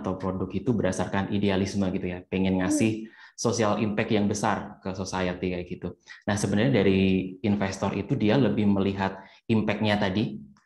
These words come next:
Speaker 1: social impact-nya atau kepada langsung revenue-nya seperti itu, Kak?
Speaker 2: Hmm, this is tricky. Karena,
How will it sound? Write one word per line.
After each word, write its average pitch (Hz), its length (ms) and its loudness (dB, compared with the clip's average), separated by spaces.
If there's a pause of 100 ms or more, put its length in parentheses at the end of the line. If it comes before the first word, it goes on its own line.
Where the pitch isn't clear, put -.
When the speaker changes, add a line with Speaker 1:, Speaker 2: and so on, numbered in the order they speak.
(380)
Speaker 1:
social - 340 -2
impact-nya 101 460 0
atau 107 340 0
kepada 110 480 0
langsung 110 320 0
revenue-nya 104 800 -2
seperti - 380 -8
itu, - 100 -10
Kak? - 140 -16 (560)
Speaker 2:
Hmm, 269 320 -4 (480)
this 285 160 0
is 370 100 -2
tricky. 262 420 -6 (600)
Karena, 277 360 -4